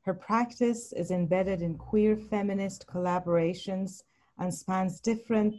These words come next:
media such as performance, poetry, installation, and video. Sita works internationally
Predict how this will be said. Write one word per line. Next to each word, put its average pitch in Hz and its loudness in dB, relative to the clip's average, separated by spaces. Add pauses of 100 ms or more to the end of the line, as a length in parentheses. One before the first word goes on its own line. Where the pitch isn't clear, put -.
(160)
media 208 6
such 190 -2
as 170 0
performance, 208 -2
poetry, 190 -4 (320)
installation, 185 2
and 160 -2
video. 160 -2 (500)
Sita 226 4
works 202 0
internationally 220 2